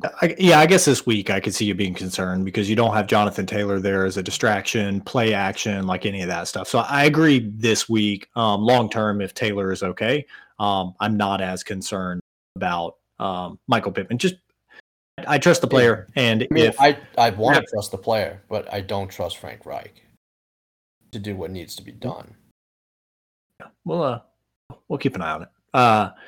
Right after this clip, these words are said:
Speaker 1: next game up, a little bit gross. Giants twenty, Bears twelve. Um, so did see Daniel Jones go out with an injury. Tyrod Taylor came in,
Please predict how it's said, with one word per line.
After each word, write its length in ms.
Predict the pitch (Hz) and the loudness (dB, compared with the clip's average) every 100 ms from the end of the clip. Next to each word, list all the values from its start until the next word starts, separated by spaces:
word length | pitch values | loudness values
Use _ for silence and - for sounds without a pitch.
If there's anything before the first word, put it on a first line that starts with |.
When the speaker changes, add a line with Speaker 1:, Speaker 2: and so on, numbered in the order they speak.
| _ - | _ -2
Speaker 1:
next 220 | 165 - | 0 4
game 180 | 156 135 | 4 4
up, 320 | 127 123 - | 2 -2 0
a 20 | 143 | 4
little 140 | 131 | 6
bit 240 | 123 120 - | 6 4 2
gross. 440 | - 117 110 - - | 4 6 6 0 -6
Giants 580 | 131 123 120 113 - - _ - | 2 4 4 2 -4 -16 _ -16
twenty, 480 | - - 127 110 - - | -14 -2 0 0 -6 -6
Bears 520 | 131 123 117 110 - _ - | 4 6 8 4 -2 _ -8
twelve. 500 | - - 117 110 - - - - _ _ | -4 0 0 0 -4 -20 -20 -20 _ _
Um, 400 | - 101 101 95 | -2 0 0 -2
so 400 | 92 117 107 98 - | -2 0 0 -2 0
did 160 | 131 | 0
see 300 | 127 110 - - | 2 -4 -4 -2
Daniel 300 | 117 117 104 | -2 0 -2
Jones 420 | 110 110 107 104 | 0 0 -2 0
go 220 | 117 107 | 0 0
out 300 | 98 104 107 | 0 -4 -4
with 160 | 113 104 | -6 -4
an 100 | 107 | -2
injury. 320 | 113 113 107 | -2 0 -2
Tyrod 400 | - 107 104 98 | -2 -2 0 -2
Taylor 360 | - 113 110 101 | -2 -2 0 -2
came 280 | 117 110 | -2 -4
in, 300 | 107 104 101 | -2 -2 -4